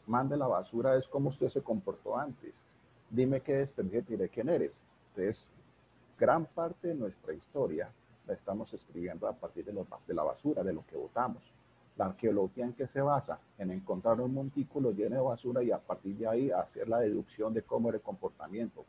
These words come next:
qué comíamos, qué consumíamos, qué sentíamos. Eso es el tema de los residuos. <clears throat> Pero entendiendo un poquito más técnico,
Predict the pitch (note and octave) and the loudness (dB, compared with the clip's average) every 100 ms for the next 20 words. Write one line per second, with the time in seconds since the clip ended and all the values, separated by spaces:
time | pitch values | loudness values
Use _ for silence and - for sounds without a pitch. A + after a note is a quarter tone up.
0 | - F#2+ - G2 G2+ A#2+ F#2 - - _ | -4 -4 0 0 2 2 2 -4 -14 _
1 | _ _ B2 G2+ A2+ G#2 - D#2+ A2 B2+ | _ _ 0 2 0 -2 -4 -4 -2 -2
2 | - - - - - A#2 - A2 G#2 - | -4 -12 -20 -8 2 2 2 -4 -4 0
3 | C#3+ B2+ D#2+ - - - _ _ _ - | 2 2 -4 -10 -16 -20 _ _ _ -20
4 | - - - _ - F3 E3+ - D3 C3 | -20 -20 -20 _ 4 6 6 6 4 6
5 | C3 C#3+ B2 B2 A#2+ A#2+ F#2 - - F#2+ | 4 2 0 0 2 2 0 -4 -2 0
6 | C#2+ - _ _ - - - - - - | -2 -6 _ _ -20 -20 -20 0 10 12
7 | - F#3+ - C#3+ C3+ - C#3 D3+ E3+ F#3 | 12 10 8 4 8 8 8 4 2 0
8 | - - C3 C#3+ D3+ C#3 C3 B2+ - A2 | -2 -14 -4 -2 -2 -2 0 0 0 0
9 | F#2 G2 - C#3 | 0 -4 -8 -12